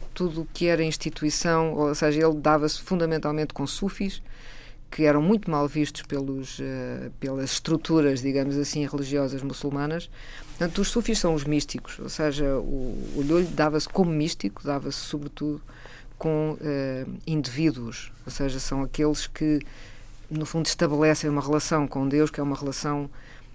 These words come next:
eh, one-on-one, não é? É uma relação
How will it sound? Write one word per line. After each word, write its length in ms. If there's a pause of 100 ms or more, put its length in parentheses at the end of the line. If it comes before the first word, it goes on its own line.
(160)
eh, 320
one-on-one, 760
não 220
é? 100
É 40
uma 160
relação 500